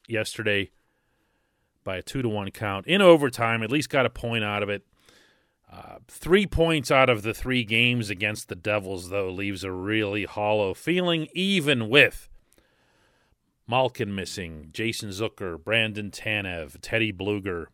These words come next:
It's not the same team. It's not remotely a healthy team, but especially up front.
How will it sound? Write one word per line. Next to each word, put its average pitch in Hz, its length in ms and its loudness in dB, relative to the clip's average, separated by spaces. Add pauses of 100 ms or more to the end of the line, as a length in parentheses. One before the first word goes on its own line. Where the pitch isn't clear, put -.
(1300)
It's 131 320 -4 (440)
not 127 600 0
the 113 100 -4
same 101 380 -6
team. 82 500 -10
It's - 340 -12 (160)
not 104 420 -8 (260)
remotely 107 840 -4 (100)
a 98 120 -6
healthy 90 440 -10
team, 98 420 -12 (420)
but 123 120 -4
especially 117 680 0
up 98 160 -6
front. 98 320 -8